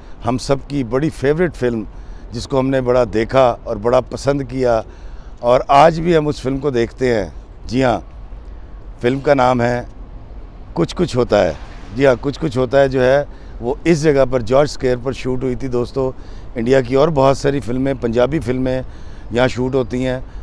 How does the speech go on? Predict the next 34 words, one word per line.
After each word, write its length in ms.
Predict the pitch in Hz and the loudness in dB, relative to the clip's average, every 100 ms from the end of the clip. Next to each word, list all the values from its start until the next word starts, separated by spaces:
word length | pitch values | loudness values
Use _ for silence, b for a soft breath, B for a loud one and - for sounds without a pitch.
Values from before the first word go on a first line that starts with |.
| B 117 | B 0
और 160 | 113 | 2
मलयालम 440 | 110 113 117 135 160 | 2 6 6 6 4
फिल्में 320 | 123 139 139 | 0 0 2
यहाँ 180 | 127 123 | 2 0
शूट 260 | 117 120 | -2 -2
होती 240 | 123 110 135 | -2 -2 -2
हैं। 120 | 143 | -2
तो 100 | 147 | -2
ये 320 | 131 143 160 151 | 0 0 0 -4
एक 260 | 147 127 | -6 -2
बड़ी, 260 | 123 143 160 | -2 0 -2
अ, 60 | - B B B - | -6 B B B 0
इस 520 | 117 117 131 139 - 135 | 4 4 4 -4 -6 -2
हवाले 340 | 123 117 123 135 | 2 4 4 2
से 240 | 151 143 | 0 0
historical 600 | 131 - 123 127 139 131 - B B - | 0 -2 -4 0 -2 -2 -8 B B -4
जगह 220 | 104 120 | 2 6
है 100 | 147 | 6
कि 100 | 135 | 6
यहाँ 260 | 147 127 143 | 0 0 0
अक्सर 360 | 127 - 147 - 147 | 0 4 4 4 -2
अभी 160 | 180 | 0
भी 180 | 175 175 | 0 2
एक 200 | 156 - | 0 -2
हॉलीवुड 420 | - 131 143 143 | 0 2 2 -2
की 140 | 131 139 | -6 -4
फिल्म 260 | 123 131 | -2 -2
की, 240 | 123 135 131 | -4 -4 -4
अ, 60 | B B B B - 117 120 120 120 117 | B B B B 0 4 6 6 4 2
यहाँ 160 | 120 127 | 2 2
शूट 280 | - 131 131 | 0 -4 2
चल 240 | 127 117 | 4 6
रही 180 | 113 107 | 4 2
है। 200 | 90 | 0